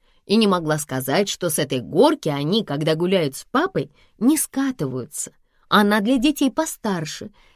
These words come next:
и внизу нужно быть осторожной, там дерево. Конечно, об этом знали все мамы, кроме меня.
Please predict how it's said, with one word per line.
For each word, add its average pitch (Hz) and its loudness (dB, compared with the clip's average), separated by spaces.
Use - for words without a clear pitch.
и 220 4
внизу 180 2
нужно 165 0
быть 156 -4
осторожной, 247 -2
там 165 0
дерево. 151 0
Конечно, 302 0
об 220 -4
этом 294 -2
знали 208 -2
все 185 -6
мамы, 135 -6
кроме 214 4
меня. 151 -4